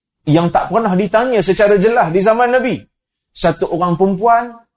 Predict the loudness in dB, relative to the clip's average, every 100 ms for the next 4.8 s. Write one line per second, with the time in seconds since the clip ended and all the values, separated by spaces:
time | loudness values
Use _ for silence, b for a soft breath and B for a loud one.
0 | _ _ -6 0 2 4 2 -2 -2 0
1 | 2 2 0 0 0 0 0 2 0 0
2 | 0 0 0 2 2 2 2 2 0 -4
3 | _ _ _ 0 0 0 -2 -2 0 0
4 | 0 0 0 0 -2 -2 -4